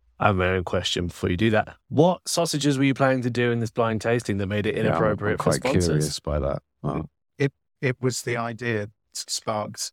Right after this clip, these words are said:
Speaker 3: inappropriate ideas, ma-, mainly from my colleague across the desk.
Speaker 2: Oh,
Speaker 1: Oh.
Speaker 2: what?
Speaker 1: Fine. Okay, fine.
Speaker 2: Oh,
Speaker 1: No,
Speaker 2: hang on,
Speaker 1: fair
Speaker 2: I
Speaker 1: enough. I
Speaker 2: forgot
Speaker 1: don't wanna
Speaker 2: about that. Yeah, I remember now. <laughs>
Speaker 3: But if we'd known,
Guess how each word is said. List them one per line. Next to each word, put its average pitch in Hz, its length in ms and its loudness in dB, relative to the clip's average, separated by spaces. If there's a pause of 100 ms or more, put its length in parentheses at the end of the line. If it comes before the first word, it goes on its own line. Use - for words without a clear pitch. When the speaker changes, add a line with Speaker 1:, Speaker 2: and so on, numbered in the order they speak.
Speaker 3:
inappropriate 117 760 0
ideas, 107 440 -6
ma-, 143 220 4 (140)
mainly 143 440 0
from 107 200 -14
my 104 260 -16
colleague 117 380 0
across - 520 -8 (500)
the - 60 0
desk. - 500 2
Speaker 2:
Oh, 76 80 2
Speaker 1:
Oh. 104 140 6
Speaker 2:
what? 92 180 4 (960)
Speaker 1:
Fine. 92 360 -2
Okay, 113 380 2
fine. 113 240 -2
Speaker 2:
Oh, 151 180 4
Speaker 1:
No, 127 80 2
Speaker 2:
hang 160 120 4
on, 160 40 2
Speaker 1:
fair 147 100 4
Speaker 2:
I - 40 4
Speaker 1:
enough. 139 120 -2
I 135 100 -2
Speaker 2:
forgot - 40 6
Speaker 1:
don't 123 120 4
wanna 120 280 0
Speaker 2:
about 139 360 0 (280)
that. 143 140 -10
Yeah, 95 260 4
I 90 40 4
remember 92 360 0
now. 92 320 -4 (340)
<laughs> 277 540 2 (1400)
Speaker 3:
But 127 220 8 (140)
if - 160 4
we'd 139 140 10
known, 117 340 6